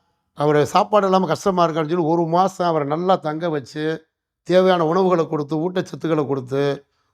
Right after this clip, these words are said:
ஓரளவு நடிகருங்கிற தோற்றத்துக்கு அவரை கொண்டு வந்திருக்காங்க.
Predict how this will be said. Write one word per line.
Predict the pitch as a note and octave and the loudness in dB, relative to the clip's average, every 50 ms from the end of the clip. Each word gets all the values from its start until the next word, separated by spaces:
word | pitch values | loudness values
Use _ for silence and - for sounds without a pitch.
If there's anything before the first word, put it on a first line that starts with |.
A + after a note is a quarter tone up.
| _ _ | _ _
ஓரளவு | C3+ D3 E3 F3 E3+ E3+ F3 G3 G#3 G#3 F#3+ - - _ _ - | 2 4 6 6 6 6 6 6 6 4 2 0 -4 _ _ -2
நடிகருங்கிற | D3 D#3+ F3 G3 F#3 G3 G3 F#3 F#3 F#3+ F3+ | 0 2 4 4 4 4 4 4 4 2 2
தோற்றத்துக்கு | - F3 F3+ F3+ F3 F3 D#3 E3 E3 | 2 2 0 2 2 0 -2 0 0
அவரை | E3+ D#3+ C#3+ | 0 0 0
கொண்டு | C3 D3+ D3 E3 | -2 -2 -2 -2
வந்திருக்காங்க. | D3+ D3+ D3 B2 C3 B2+ B2 B2 A#2 A2+ - | -4 -4 -4 -4 -4 -6 -6 -8 -8 -10 -14